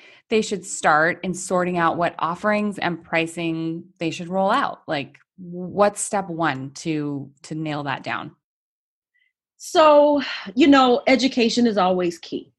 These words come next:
Speaker 2: you know, whether it is finding a mentor, you know, purchasing a course, whatever, because I don't know if people who just woke up one day and said, "Hey, I wanna be a wedding planner,"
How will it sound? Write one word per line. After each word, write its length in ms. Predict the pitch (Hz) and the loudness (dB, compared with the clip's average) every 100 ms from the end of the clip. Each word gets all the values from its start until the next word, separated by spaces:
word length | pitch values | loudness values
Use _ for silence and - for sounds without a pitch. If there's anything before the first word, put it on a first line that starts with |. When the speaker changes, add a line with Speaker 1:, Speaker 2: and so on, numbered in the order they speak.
| - | -6
Speaker 2:
you 180 | 185 196 | -2 0
know, 280 | 180 175 - _ 196 | 0 -2 -8 _ 2
whether 260 | 220 208 | 2 4
it 180 | 202 202 | 0 0
is 140 | 185 | -2
finding 400 | - 190 208 226 | -4 -4 -2 -2
a 40 | 233 | -2
mentor, 800 | 214 202 208 208 190 180 185 180 - - _ | 0 -2 -2 -2 0 2 0 -4 -14 -20 _
you 120 | 190 202 | -2 0
know, 280 | 175 170 _ | -2 -6 _
purchasing 520 | - 202 190 190 214 214 | -2 -2 -2 -4 -4 -4
a 40 | |
course, 640 | - 233 196 196 196 196 | -4 0 2 4 2 0
whatever, 720 | - 185 185 214 202 160 160 - - _ _ | -4 0 2 2 2 -2 -8 -10 -20 _ _
because 800 | 240 233 240 208 196 190 185 - _ _ - | -6 -4 2 4 4 0 -4 -16 _ _ 0
I 140 | 202 | 2
don't 600 | 208 190 233 233 269 - | 2 0 0 2 0 -4
know 760 | 247 220 220 202 196 190 190 - _ _ _ - | -6 -2 0 2 2 2 -2 -8 _ _ _ -4
if 400 | 202 196 185 - _ _ _ - | 0 0 -2 -8 _ _ _ 0
people 360 | 240 247 277 | 0 2 0
who 260 | 269 254 220 | 2 0 0
just 320 | 180 196 185 | -2 -2 -4
woke 340 | 160 180 185 | -4 -2 0
up 160 | 208 202 | 0 0
one 160 | 190 185 | -2 0
day 200 | 175 170 | -2 -4
and 120 | 170 | -6
said, 200 | 175 165 | -6 -4
"Hey, 180 | 190 185 | -2 -2
I 80 | |
wanna 240 | 175 175 170 | -2 -4 -6
be 120 | 175 | -4
a 60 | 160 | -4
wedding 300 | 160 165 175 | -4 -6 -8
planner," 500 | 190 175 180 180 | -8 -6 -8 -10